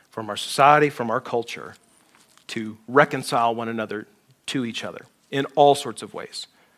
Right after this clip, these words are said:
ethnically, economically, socially, internationally. But that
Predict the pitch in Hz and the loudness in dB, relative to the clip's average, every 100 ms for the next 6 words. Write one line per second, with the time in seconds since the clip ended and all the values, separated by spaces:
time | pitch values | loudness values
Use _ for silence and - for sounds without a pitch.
0 | _ _ _ 131 131 135 127 135 131 131 | _ _ _ 0 0 -2 -4 -4 -4 -10
1 | _ _ _ _ _ _ - 123 117 123 | _ _ _ _ _ _ -8 -2 0 0
2 | 120 131 123 117 _ _ _ _ _ _ | -2 -2 -4 -4 _ _ _ _ _ _
3 | - - 117 131 131 123 123 123 _ _ | -12 -2 0 0 -2 -4 -4 -8 _ _
4 | _ _ _ _ - 120 123 123 - 117 | _ _ _ _ -4 2 4 2 -2 -6
5 | 120 117 - _ _ _ _ _ _ _ | -8 -10 -16 _ _ _ _ _ _ _
6 | _ _ _ _ - 110 120 147 165 | _ _ _ _ -8 -4 6 8 8